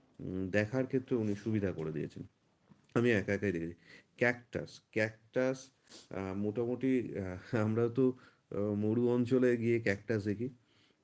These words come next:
এখানে এক একটা ক্যাকটাসের হাইট হচ্ছে, আহ, ten to fifteen, আহ, ফিট, দশ পনেরো ফিট করে এক একটা ক্যাকটাসের হাইট রয়েছে। আহ, মানে,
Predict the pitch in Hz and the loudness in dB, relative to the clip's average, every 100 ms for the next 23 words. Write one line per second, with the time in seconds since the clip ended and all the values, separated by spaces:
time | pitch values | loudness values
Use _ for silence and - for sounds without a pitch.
0 | _ 104 127 - 156 110 98 151 - _ | _ 0 0 2 4 4 4 0 -8 _
1 | _ - 110 113 135 - 147 139 110 110 | _ -6 -4 -2 -4 -2 -2 0 -2 -2
2 | 127 127 139 113 101 117 120 127 123 135 | -2 2 2 2 0 0 2 0 2 0
3 | 135 131 - _ _ - 98 101 98 98 | 0 -2 -8 _ _ -6 -2 0 0 -2
4 | 92 90 - _ _ _ - - 135 127 | -4 -6 -12 _ _ _ -14 0 2 2
5 | 127 123 120 117 117 101 - - _ _ | 2 0 -2 0 0 0 -2 -14 _ _
6 | _ _ _ _ _ _ _ _ _ - | _ _ _ _ _ _ _ _ _ -12
7 | 92 87 85 - 107 - - _ _ _ | -6 -4 -4 -2 -4 -4 -20 _ _ _
8 | _ _ - - 104 107 - 123 131 127 | _ _ -14 -4 -2 -2 -4 0 0 0
9 | 135 131 - 135 127 127 - _ _ _ | 0 -2 -4 0 2 2 -4 _ _ _
10 | - 110 107 120 117 123 117 98 - 131 | -6 -2 0 0 2 0 2 -4 -2 -2
11 | 127 120 98 87 - 85 - 85 - _ | 2 2 2 -2 -4 -10 -8 -12 -14 _
12 | _ _ - - 92 85 - - - 95 | _ _ -16 -10 -8 -8 -8 -8 -10 -8
13 | 92 | -6